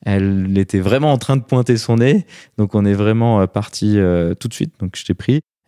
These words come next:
euh, en avion, puis on a dit, « On va à Montpellier. » <laughs> Parce que il y a un moment où on va, si on veut aller quelque part, faut choisir, euh, quelque part où il, où il fait beau. Et, euh, c'est là où la tablette, c'est vraiment ultra pratique.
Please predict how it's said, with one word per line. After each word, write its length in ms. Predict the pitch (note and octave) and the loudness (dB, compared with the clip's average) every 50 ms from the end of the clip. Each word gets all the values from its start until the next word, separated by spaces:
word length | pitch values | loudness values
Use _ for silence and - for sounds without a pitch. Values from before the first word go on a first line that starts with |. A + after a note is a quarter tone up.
| - G#2 | -2 0
euh, 40 | |
en 460 | G2 F#2+ F2+ F2+ F2+ F2+ F2 F2 F2+ F2+ | 2 2 2 2 2 0 2 2 2 2
avion, 300 | F2+ F2+ F#2+ A#2 B2+ A#2+ | 2 2 2 0 0 0
puis 180 | - G2+ F#2 | -2 -2 0
on 100 | F2+ F2+ | 0 0
a 100 | F2 E2+ | 0 0
dit, « 260 | F2 G#2+ B2 B2+ - _ _ _ _ _ - - | 0 0 0 0 -2 _ _ _ _ _ -2 0
On 80 | C3 | 0
va 140 | B2+ C3 C3 | 2 2 2
à 20 | B2+ | 2
Montpellier. » 540 | C3 C3 A#2+ - B2 A2 G2+ G2+ G2 F#2+ A2+ - - - - - - - B2 C3+ D3 | 0 0 0 2 2 2 2 2 0 0 -2 -6 -8 -8 -8 -10 -10 -8 -6 -2 -2
<laughs> 0 | F3+ E3 A#2+ - C#3+ B2 C#3+ C3 C3+ B2+ A#2 A2 - - | -2 -2 0 -2 -2 -2 -2 -2 -4 -2 -4 -4 -4 -4
Parce 600 | - A2+ A2 - A2 G2+ D4 C#4 F#3 - - - - | -4 -6 -4 -4 -6 -4 -2 -2 -2 -2 -4 0 0
que 220 | A#2 G#2+ G2+ F#2 _ _ _ _ _ _ - | 2 2 2 -2 _ _ _ _ _ _ -4
il 60 | G#2+ | -2
y 20 | G2+ | 0
a 60 | G2 | 2
un 20 | |
moment 380 | G2+ G#2 G#2+ C3 E3 G3+ G3 F#3 | 2 2 2 2 2 2 4 4
où 280 | D3 B2+ A#2+ A2+ G#2+ G#2+ | 4 4 4 4 2 2
on 140 | G2+ G2 | 2 2
va, 400 | F#2+ G2+ G#2 G2+ F#2+ F#2 F#2 F#2 | 2 2 0 0 0 0 0 0
si 100 | F2+ - | 0 0
on 60 | - A2 | 0 0
veut 80 | G#2 | 0
aller 140 | G2+ G2 F#2+ | 0 0 -2
quelque 180 | - G2 E2+ - | -4 -4 -4 -2
part, 180 | - C3 B2 | -4 -4 -4
faut 120 | - G2+ F2+ | -4 -6 -6
choisir, 400 | - - F#2 F#2 G2+ B2 A#2 G#2+ | -4 -6 -6 -4 -2 0 0 0
euh, 100 | F#2 F2 | 0 -2
quelque 240 | - - G#2+ _ | -4 -8 -14 _
part 200 | - A2 G#2+ G#2 | -4 -4 -2 -2
où 80 | F#2 F2+ | -2 -4
il, 180 | F2 E2+ D#2 - | -4 -4 -6 -4
où 80 | F#2+ G2 | -2 -2
il 100 | F2+ F2+ | -4 -2
fait 140 | - - | -2 -4
beau. 220 | F2 F2+ G#2+ C#3 D#3 _ _ _ _ _ _ _ - | 0 0 0 0 0 _ _ _ _ _ _ _ -2
Et, 240 | A2 G#2+ G#2 - - | 0 2 2 2 0
euh, 220 | - G2+ F#2 F#2 F#2+ | 0 0 2 2 0
c'est 200 | F#2 - - G2+ | 0 -2 0 0
là 200 | A2 B2 C3+ C3 | 2 2 4 4
où 80 | A#2+ | 4
la 140 | A2 G2 F#2 | 4 2 2
tablette, 400 | - - G#2 G2+ B2+ B2+ A#2+ - | 0 0 0 0 0 -2 -2 -2
c'est 180 | - - - G2 | -6 -2 0 0
vraiment 420 | F2+ F2+ G2+ G#2+ A2+ A#2 A#2 - - | 2 2 2 2 2 2 0 0 0
ultra 320 | A#2+ A#2 A2 - - G#2 | 0 0 0 0 -6 -6
pratique. 460 | G2+ - G#2 F#2+ - - F2+ - - | -2 -2 -2 -4 -2 -4 -6 -6 -8